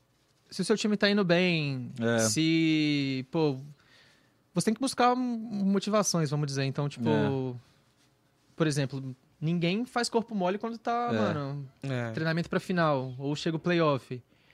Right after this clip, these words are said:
Speaker 1: Então, é, realmente, tem, tem períodos que tá muito longe de campe-, começar o campeonato, que aí você tem que fazer o extra, você tem que se policiar, entendeu? Você tem que
Speaker 2: Sim.
Speaker 1: Mano, eu sei que a motivação não tá vindo sozinha,
Speaker 2: Uhum.
Speaker 1: mas eu sei que eu preciso fazer isso porque
Speaker 2: Eu
Speaker 1: meu
Speaker 2: acho que vai
Speaker 1: objetivo
Speaker 2: muito
Speaker 1: é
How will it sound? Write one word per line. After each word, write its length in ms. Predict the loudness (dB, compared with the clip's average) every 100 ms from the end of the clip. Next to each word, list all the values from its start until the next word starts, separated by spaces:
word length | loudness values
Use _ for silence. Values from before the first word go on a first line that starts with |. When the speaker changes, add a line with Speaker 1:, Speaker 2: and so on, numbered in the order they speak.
| _ _ -6
Speaker 1:
Então, 420 | 0 2 2 4
é, 200 | 4 4
realmente, 520 | 2 2 2 2 -2 -4
tem, 220 | -4 -2
tem 160 | -2 0
períodos 420 | 2 2 0 -4
que 220 | 0 0
tá 140 | 2
muito 220 | 2 2 2
longe 200 | 2 0
de 80 |
campe-, 320 | -2 -2 -2 -2
começar 240 | -2 0
o 40 |
campeonato, 640 | 0 0 2 2 2 -2 -10 _ _ _ _
que 80 | -2
aí 40 | 0
você 140 | 0
tem 80 | 0
que 60 | 0
fazer 140 | 2
o 80 | 2
extra, 200 | 2 -2
você 100 | -4
tem 80 | -6
que 60 | -8
se 80 |
policiar, 420 | -8 -6 -2 0 -2
entendeu? 240 | -4 -10
Você 140 | -8
tem 100 | -8
que 480 | -6 -2 0 0 -2 -6 _ -18
Speaker 2:
Sim. 300 | -8 -8 -8 _
Speaker 1:
Mano, 160 | -2 0
eu 40 |
sei 220 | 2 2 2
que 160 | 2
a 40 | 2
motivação 400 | 4 2 2 2
não 80 | 2
tá 80 |
vindo 140 | 2 4
sozinha, 500 | 4 2 2 4 4
Speaker 2:
Uhum. 80 | 4
Speaker 1:
mas 180 | 4
eu 80 | 2
sei 240 | 0 0 0
que 80 |
eu 60 | 0
preciso 260 | -2 -4 -2
fazer 220 | 0 0
isso 260 | 0 -4
porque 220 | -6 -2 2
Speaker 2:
Eu 40 |
Speaker 1:
meu 100 | 2
Speaker 2:
acho 100 | 4
que 60 | 4
vai 60 | 4
Speaker 1:
objetivo 80 | 4
Speaker 2:
muito 40 |
Speaker 1:
é 20 | 2